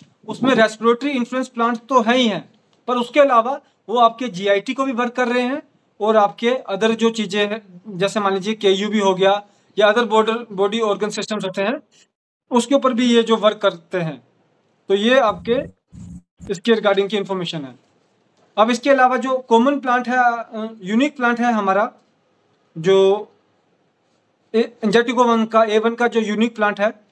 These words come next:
इसमें पहला unique plant है Arnica montana। ये आपका सी सिक्स का भी यूनिक plant है और इसका जो work है, वो आपका जीआईटी पे भी है और आपका केयूबी पे भी है। जो nature है उसकी, वो है एंटी इन्फ्लेमेशन।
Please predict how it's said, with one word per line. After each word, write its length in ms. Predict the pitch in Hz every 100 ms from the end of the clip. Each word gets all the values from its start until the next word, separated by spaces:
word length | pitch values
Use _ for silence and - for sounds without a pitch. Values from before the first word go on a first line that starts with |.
| _ 208
इसमें 220 | 240 233
पहला 340 | - 220 247
unique 320 | 240 233 240
plant 220 | 233 226 226
है 200 | 262 - _ _ _ _ -
Arnica 480 | 208 220 233 247 254
montana। 540 | 226 226 220 208 247 302 _ _ _ -
ये 140 | 185
आपका 220 | 220 220 240
सी 200 | 247 247
सिक्स 240 | 269 -
का 140 | -
भी 100 | 247
यूनिक 360 | 240 233 226 233
plant 260 | 220 220 214
है 220 | 254 - _ _ _ _ _ 208
और 160 | 240
इसका 260 | 247 - 247
जो 120 | 240
work 360 | 180 233 254 233
है, 320 | 233 269 - _ _ _
वो 80 | 208
आपका 340 | 240 240 247 247
जीआईटी 500 | 170 208 226 226 262
पे 140 | 277
भी 180 | 254 247
है 380 | 208 254 277 _ _ _ _ _ _ _ -
और 520 | 208 214 226 226 240
आपका 320 | 214 208 233
केयूबी 480 | 226 214 208 220 233
पे 140 | 247
भी 240 | 226 254 226
है। 280 | 254 277 _ _ _ _ -
जो 140 | 220
nature 420 | 226 214 214 285
है 100 | 269
उसकी, 460 | 262 254 - 269 262
वो 180 | 214 226
है 200 | 233 247
एंटी 300 | 208 208 262
इन्फ्लेमेशन। 760 | 233 220 226 226 214 - 254